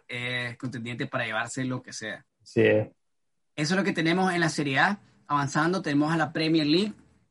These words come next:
Speaker 1: Este fin de semana fue City versus Arsenal. Fue un,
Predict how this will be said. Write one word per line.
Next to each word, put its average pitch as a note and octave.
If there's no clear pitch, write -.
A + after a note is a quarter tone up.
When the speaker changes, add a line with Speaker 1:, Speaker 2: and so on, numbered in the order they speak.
Speaker 1:
Este D#3
fin G3
de F#3
semana E3+
fue F3+
City G#3
versus E3+
Arsenal. E3
Fue E3
un, F3+